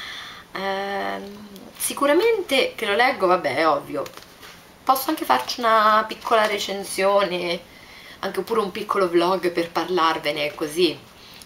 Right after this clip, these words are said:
diciamo, non è una storia unica. Qui i punti di vista delle infermiere e, mm, l'Emerald City Bar, eccolo qui, eh. Infatti, come dice qui, il barista sente tutto. <laughs> Quindi i Magic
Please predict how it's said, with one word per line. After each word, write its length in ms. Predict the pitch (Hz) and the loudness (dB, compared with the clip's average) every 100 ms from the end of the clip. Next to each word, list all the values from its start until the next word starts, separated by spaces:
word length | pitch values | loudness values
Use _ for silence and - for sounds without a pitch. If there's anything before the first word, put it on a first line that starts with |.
| - | -10
diciamo, 320 | - - 160 | -6 0 0
non 100 | 160 | 2
è 40 | 156 | 0
una 140 | 156 | -2
storia 640 | - - 160 156 151 147 143 | -4 -2 2 2 2 -2 -4
unica. 580 | 170 165 151 143 139 143 | -8 -8 -8 -6 -6 -6
Qui 220 | - 180 - - - | -6 -8 -8 -18 -16
i 100 | - | -14
punti 300 | 175 202 190 | -8 -6 -4
di 60 | 196 | -4
vista 240 | 196 190 | -2 0
delle 120 | 175 | 0
infermiere 840 | 175 180 190 196 190 190 190 202 202 - - - | 0 0 -2 0 -2 -2 -2 -4 -6 -12 -16 -10
e, 600 | - 165 165 165 165 160 160 | -2 0 0 -2 -4 -4 -6
mm, 680 | 151 - - - - - - | -8 -10 -20 -20 -20 -14 -2
l'Emerald 400 | 196 190 170 165 | 0 2 2 0
City 280 | - 165 196 | -2 -6 -2
Bar, 640 | 185 165 165 170 165 165 - - - - - - - - | 2 2 2 0 -2 -4 -8 -18 -20 -20 -20 -12 -12 -10
eccolo 420 | 165 170 - 175 | -14 -10 -2 -2
qui, 200 | 175 170 | 0 -2
eh. 140 | 165 - - | -2 -4 -8
Infatti, 300 | - 170 165 | -8 -6 -6
come 240 | 160 165 | -4 -4
dice 340 | 175 175 214 214 | -4 -4 -4 0
qui, 120 | 175 | -2
il 60 | |
barista 460 | 175 180 175 - 175 | 2 2 2 2 -2
sente 400 | 170 151 151 156 | -2 -4 -6 -8
tutto. 520 | 156 147 - - 160 | -8 -12 -10 -6 -6
<laughs> 1200 | 175 - - - - - 180 - - - - - - | -6 -12 -16 -18 -20 -18 -18 -20 -16 -12 -12 -12 -12
Quindi 260 | 170 151 190 | -10 -8 -4
i 20 | |
Magic 720 | 196 180 170 156 - - | 0 0 0 -4 -6 -6